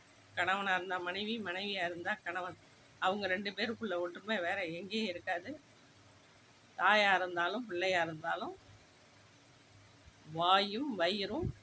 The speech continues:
வேறு வேறும்பாங்க. அந்த மாதிரி சில இடத்துல இருக்கு. அதால இதை ஒரு அவேர்னஸ் வீடியோவாகவும் எடுத்துங்க. உங்க உடம்ப ஜாக்கிரதையா பார்த்துங்க, யாரையும் நம்பாதீங்க,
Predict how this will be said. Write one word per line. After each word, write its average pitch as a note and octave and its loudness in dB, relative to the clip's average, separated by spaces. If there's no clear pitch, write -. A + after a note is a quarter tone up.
வேறு F#3+ 2
வேறும்பாங்க. F3 -4
அந்த F3 -10
மாதிரி F#3 -6
சில F3+ -6
இடத்துல F3+ -6
இருக்கு. F#3 -8
அதால F3+ -2
இதை F#3+ -6
ஒரு D#3+ -4
அவேர்னஸ் F#3 -4
வீடியோவாகவும் F#3+ -6
எடுத்துங்க. G3+ -14
உங்க G3+ -8
உடம்ப G3+ -4
ஜாக்கிரதையா F#3+ -4
பார்த்துங்க, F#3+ -6
யாரையும் F#3+ 0
நம்பாதீங்க, F3 -6